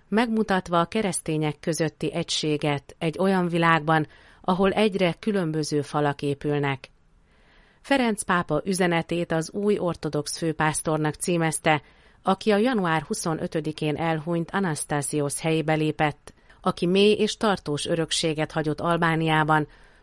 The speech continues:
különösen a más egyházakhoz és vallásokhoz tartozó békés együttélés növelésében.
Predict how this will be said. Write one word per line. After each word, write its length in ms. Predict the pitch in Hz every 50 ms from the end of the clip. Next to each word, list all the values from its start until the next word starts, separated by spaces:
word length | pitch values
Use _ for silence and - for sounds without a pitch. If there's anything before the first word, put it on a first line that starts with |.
| _ _ _
különösen 640 | - - 180 175 170 170 170 160 - 190 185 185 180 -
a 100 | 180 190
más 320 | 202 214 202 190 170 -
egyházakhoz 800 | - 175 - - - 165 156 156 - 160 151 - - 165 156 160
és 180 | 160 160 -
vallásokhoz 800 | 180 185 196 190 180 165 156 - - 160 147 - - 151 - -
tartozó 600 | - 160 156 156 - - 160 151 160 156 147 147 - - _ _
békés 560 | _ 170 196 220 220 220 - 185 165 156 -
együttélés 840 | - 147 147 139 151 151 143 - - 151 151 143 147 147 143 139 -
növelésében. 1000 | - 151 143 147 143 147 147 139 - - 160 151 143 147 151 147 143 139 131